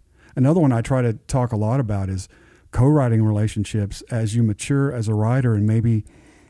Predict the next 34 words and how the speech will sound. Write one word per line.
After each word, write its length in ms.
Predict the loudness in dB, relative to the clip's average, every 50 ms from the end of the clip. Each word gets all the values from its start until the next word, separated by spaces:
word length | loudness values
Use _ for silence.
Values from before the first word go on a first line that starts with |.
| _ _
your 560 | -2 2 2 4 4 4 2 2 0 0 -2 -4 -8 -10 -12 -12 -14 -10 -4
horizons 600 | -2 0 0 0 0 0 0 0 0 0 0 0
have 120 | -2 0
been 160 | 0 0 0 0
expanded 560 | -2 -4 -6 -2 0 2 2 2 0 0 -2
a 40 | -4
little 220 | -4 -4 -4 -6
bit, 320 | -4 -4 -4 -4 -4 -8 -12 -20 -20 _ _ _ _ _ _ _ _ _ _ _
you 280 | -8 -4 0 0 2 2
end 140 | 2 2
up 240 | 2 0 -2 -4 -8
staying 400 | -8 -4 -2 0 0 2 2 2 2
in 60 | 0
these 140 | -2 -2 -4
co-writes 600 | -4 -2 -2 0 0 -2 -2 -4 -6 -6 -8 -8
that 140 | -8 -6
really 300 | -4 -2 0 0 0 0
aren't 220 | 0 0 -2 -4 -4
good 180 | -4 -4 -4
for 100 | -4 -6
you, 260 | -6 -6 -6 -10 -12 -16 _ _ _ _
that 160 | -6 -4 0
don't 240 | 0 0 0 0 -2
produce 840 | -4 -4 -4 -4 -4 -2 0 0 2 0 -2 -4 -6 -12 -18 -20 _ _ _ _ _ _ _ _ _ _ _ _ _ _ _ -16
songs 580 | -10 -6 -4 -2 0 0 0 -2 -2 -4 -6
that 260 | -6 -6 -6 -4 -6
are, 200 | -6 -8 -8 -10 -12 _ _ _ _ _ _ _ _ _ _ _ _ _ _ -6
you 100 | -4 -4
know, 140 | -4 -6 -4
commercial 440 | -2 -2 0 0 -2 -4 -6 -8 -8
or 240 | -8 -8 -8 -8 -6
that 280 | -6 -8 -8 -8 -8
people 260 | -8 -6 -6 -4 -4 -2
want. 440 | -2 -2 -2 -2 -4 -8 -12 -16